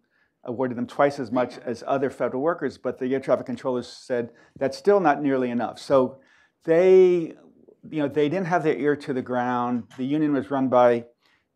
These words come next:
extreme militants without much experience in union affairs, and they really ran into a buzz,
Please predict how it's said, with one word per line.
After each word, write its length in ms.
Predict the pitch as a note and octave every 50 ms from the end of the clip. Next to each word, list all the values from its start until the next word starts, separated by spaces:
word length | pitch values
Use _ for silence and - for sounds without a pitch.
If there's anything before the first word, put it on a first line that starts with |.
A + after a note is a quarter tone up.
| _ _ _ _ _ _ -
extreme 580 | - C3+ C3 - - - - D3+ E3 E3+ D#3+ D3
militants 680 | D3 D3 C#3+ C#3 C#3 - C#3+ B2+ B2+ - - - - _ _ _ _ _
without 460 | A#2+ B2 B2+ B2+ C3 C#3+ D3+ - - C#3
much 320 | C#3 C3+ C3 - - -
experience 720 | - B2+ - - - - C3+ B2+ B2+ B2+ B2+ B2+ A#2+ - -
in 140 | B2 A#2+ A#2+
union 260 | B2 A#2+ B2 A#2+ A2+
affairs, 680 | A2 - - - A#2 A2+ A2+ A#2 A2+ A#2 A#2 - - _ _ _ _ _ _ _ _ _ _ _
and 220 | B2+ B2+ B2 B2 B2
they 180 | B2 A#2+ A#2+
really 540 | A#2+ A#2+ B2+ D3 D#3 D3+ D3+ C#3+ C#3 C3+ B2
ran 340 | A2+ A2+ A#2+ B2 B2+ B2 B2
into 320 | B2 A#2 - - C3 A#2
a 40 | A#2
buzz, 320 | A2+ - A2+ A2 A2 G#2+